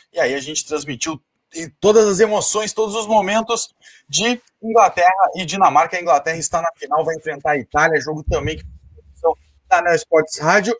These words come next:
às quatro da tarde no domingo. Eu sou o Vinícius Alves e hoje comigo de novo o Lucas Ramos. A gente já tá fazendo esse horário, ah, ser só nosso, né, Lucas? Na sete da noite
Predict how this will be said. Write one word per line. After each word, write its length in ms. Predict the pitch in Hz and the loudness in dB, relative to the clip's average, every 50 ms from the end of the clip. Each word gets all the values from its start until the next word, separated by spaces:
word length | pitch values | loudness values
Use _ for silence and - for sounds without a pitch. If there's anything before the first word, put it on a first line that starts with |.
| - _ _ _ _ _ _ _ _ _ _ _ - | -8 _ _ _ _ _ _ _ _ _ _ _ -2
às 160 | 185 202 - | -2 -2 0
quatro 300 | - - 196 180 - 196 | 4 4 4 4 4 4
da 100 | 202 190 - | 2 2 2
tarde 380 | - 170 165 170 165 160 156 139 | 4 2 0 2 0 -4 -10 -12
no 320 | 160 165 175 185 202 202 | -16 -12 -2 0 0 0
domingo. 420 | 180 156 - 190 180 175 170 160 170 | 0 -2 -4 -4 -2 -4 -2 -2 -2
Eu 40 | 165 | -2
sou 140 | - 220 | -2 -2
o 40 | 202 | -2
Vinícius 420 | 175 208 202 202 202 - 214 180 - | -4 -4 -6 -6 -6 -6 -8 -2 0
Alves 220 | 202 220 208 190 | 2 2 2 0
e 40 | 220 | -4
hoje 140 | 220 202 - | -6 -6 -6
comigo 340 | - 214 202 214 220 202 | -8 -6 -6 -6 -6 -6
de 140 | 196 190 233 | -6 -4 -2
novo 360 | 202 208 220 240 247 202 214 | 2 4 6 6 4 4 0
o 120 | 226 208 226 | -2 -2 -2
Lucas 300 | 220 - 233 202 165 143 | 0 2 2 2 2 0
Ramos. 260 | 175 214 233 226 202 | 0 -2 -2 0 -2
A 80 | 180 165 | -6 -8
gente 100 | 170 170 | -6 -6
já 100 | 180 175 | -8 -4
tá 140 | - 180 | -4 -4
fazendo 300 | 175 - 185 165 180 185 | -2 -2 -4 -4 -4 -6
esse 260 | 180 165 - - 185 175 | -6 -6 -4 -4 0 2
horário, 480 | 170 170 165 175 185 180 185 143 - - _ _ _ _ _ - | 4 6 6 6 6 4 2 -2 -4 -6 _ _ _ _ _ -6
ah, 420 | 135 143 147 151 143 135 127 117 - _ _ _ | -4 -2 0 0 0 0 0 -2 -6 _ _ _
ser 400 | _ - - - 202 185 180 160 123 - | _ -6 0 2 2 2 2 -2 -8 -6
só 300 | - - - 220 208 196 | -6 0 4 4 4 6
nosso, 360 | 208 233 254 233 - - 202 | 6 6 6 6 4 -2 -6
né, 120 | 190 202 | -4 -4
Lucas? 360 | 196 190 185 - 175 156 143 | -4 -4 -6 -4 -6 -6 -6
Na 320 | 147 165 165 160 160 160 156 156 | -6 -6 -4 -2 0 -2 -2 -2
sete 340 | - - 190 185 - - | -4 -4 -4 -6 -6 -4
da 160 | 170 175 160 160 | -2 -2 0 0
noite 400 | 170 185 190 160 - - - | -2 -6 -4 -6 -8 -8 -8